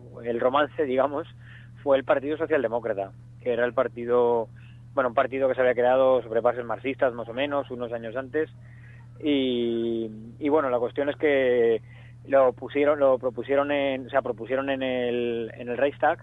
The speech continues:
en el Parlamento alemán, hacer una, una derogación del articulado que penalizaba la homosexualidad, pero bueno,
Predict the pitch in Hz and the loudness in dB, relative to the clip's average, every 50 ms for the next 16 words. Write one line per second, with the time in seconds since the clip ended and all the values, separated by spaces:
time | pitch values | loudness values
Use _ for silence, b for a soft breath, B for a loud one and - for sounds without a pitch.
0 | - - - 120 113 113 104 - 110 107 110 113 120 120 123 123 120 123 131 135 | -14 -18 -16 -14 -14 -14 -12 -10 -10 -10 -8 -8 -8 -8 -8 -6 -6 -6 -6 -8
1 | 151 156 B B B B B B B B - - 113 110 - - 120 117 120 120 | -10 -10 B B B B B B B B -14 -10 -10 -8 -2 0 0 0 0 -2
2 | 120 120 117 117 113 117 113 110 110 110 110 110 110 110 107 107 107 107 104 - | -2 -2 0 0 0 0 0 0 0 0 0 0 -2 -2 -2 -2 -4 -6 -6 -8
3 | - 117 120 120 117 113 120 113 110 110 120 131 135 143 143 120 110 107 104 104 | -12 -8 -4 -2 0 0 2 2 0 0 0 -2 -4 -4 -4 -4 -4 -4 -4 -4
4 | 104 104 101 101 98 110 113 113 117 110 113 113 113 110 104 - 110 107 104 98 | -6 -4 -6 -8 -8 -8 -12 -10 -6 -4 -2 -2 -2 -4 -6 -6 -6 -6 -6 -8
5 | - 107 104 107 98 113 117 110 110 107 107 104 104 104 110 110 104 120 123 - | -10 -12 -10 -10 -6 -4 -2 -2 -2 -4 -4 -10 -12 -8 -4 0 2 2 0 0
6 | - 90 92 95 87 - | -4 -10 -12 -12 -14 -14